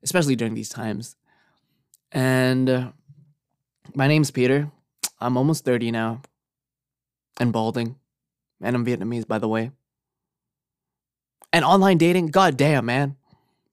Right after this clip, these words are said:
What the hell's going on, especially in Vancouver? That is a joke and a mess, and, like, yeah, man. There's a lot of things I wanna talk about, and there's not a lot of people talking about it.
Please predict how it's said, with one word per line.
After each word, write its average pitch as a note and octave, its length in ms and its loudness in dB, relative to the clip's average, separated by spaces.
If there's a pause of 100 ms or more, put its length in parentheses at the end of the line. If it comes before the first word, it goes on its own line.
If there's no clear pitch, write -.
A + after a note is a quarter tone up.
(120)
What G3 160 2
the E3 100 2
hell's D3+ 240 4
going C#3 180 2
on, B2 200 2
especially E3 320 -2
in D3+ 80 0
Vancouver? D3 460 -4 (440)
That F#3 160 2
is C#3 160 2
a A2+ 100 -4 (100)
joke D3 260 2
and A#2+ 160 -6
a - 100 -8
mess, C#3 360 -4
and, B2+ 180 -10
like, G#2+ 300 -12 (840)
yeah, C#3 240 2
man. B2 360 -2 (180)
There's D3 160 0
a - 20 2
lot A3+ 160 4
of B3+ 60 -12
things F3+ 180 -2
I C#3+ 60 2
wanna D3 160 0
talk C3 280 -4
about, B2+ 380 -4 (120)
and B2 560 -2
there's - 340 -14
not C3 80 0
a - 0 -
lot C3+ 120 -2
of B2 40 -8
people A#2+ 160 -4
talking A#2+ 200 -6
about A#2+ 200 -2
it. A#2 320 -10